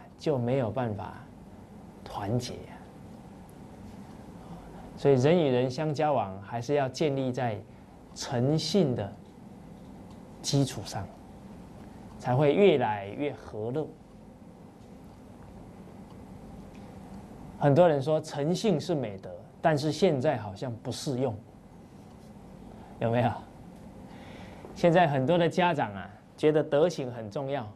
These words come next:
但是他那个觉得哈，常常还会动摇。教了诚信，到时候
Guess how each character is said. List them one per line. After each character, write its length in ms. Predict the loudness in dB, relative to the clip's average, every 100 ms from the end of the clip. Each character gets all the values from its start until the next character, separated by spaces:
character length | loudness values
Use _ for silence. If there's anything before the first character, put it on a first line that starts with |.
| -18 -20 -20 -20 -20 -20 -2
但 160 | 6 6
是 120 | 6
他 160 | 2 4
那 120 | 6
个 160 | 6 2
觉 240 | 0 2
得 180 | 4 2
哈， 280 | 0 -6 -8 -14 -20 -20 -20 -20 -20 -20 -20 -18 -18 -18 -18 -16 -6
常 200 | 0 2
常 160 | 4
还 140 | 4 4
会 100 | 4
动 280 | 4 2 2
摇。 160 | -4 -12 -18 -20 -20 -18 -18 -18 -18 -18 -18 -18 -18 -18 -18 -16 -16 -16 -16 2
教 160 | 6
了 100 | 6
诚 220 | 6 2 0
信， 240 | 2 2
到 140 | 4
时 120 | 2 4
候 300 | 4 4